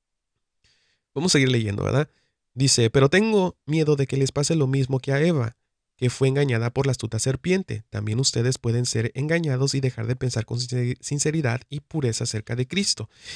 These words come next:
Y es que ustedes aceptan con gusto a todo el que viene y les habla de un Jesús distinto". Y eso es lo que le estoy diciendo. No te preocupes, e-, Él te va a perdonar.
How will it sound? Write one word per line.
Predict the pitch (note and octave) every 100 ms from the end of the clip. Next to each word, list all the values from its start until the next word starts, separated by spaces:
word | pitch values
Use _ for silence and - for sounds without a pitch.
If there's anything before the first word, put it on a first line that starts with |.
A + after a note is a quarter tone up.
| - -
Y |
es | G3
que | -
ustedes | A3 - E3 D#3+ C#3+
aceptan | - C#3 - D#3
con | D3+ E3+
gusto | E3+ F#3 - - F#3 F#3+ _ _ -
a | F3
todo | - F3 F3
el | F#3
que | F#3+
viene | F3 E3 D3 D3 -
y | F3
les | F#3+ -
habla | C#3 C3 D3
de | D3
un | A#2 A#2+
Jesús | - D#3 - G#2 G2+ -
distinto". | B2 C3+ - - G3+ B3 - B2 A2+ _ _ _ _ _ _
Y | A2
eso | B2+
es | D#3
lo |
que | C#3+
le |
estoy | C3 C3+
diciendo. | B2 C3
No | G#3 C#4
te | D#4+
preocupes, | - F#3 - C3 - F3+ G#3 - _ _ _ _ _ _
e-, | C#3 -
Él | E3+ D#3+
te | E3+
va | D#3
a | -
perdonar. | D3+ A#2+ G2 G2+ G#2 G2+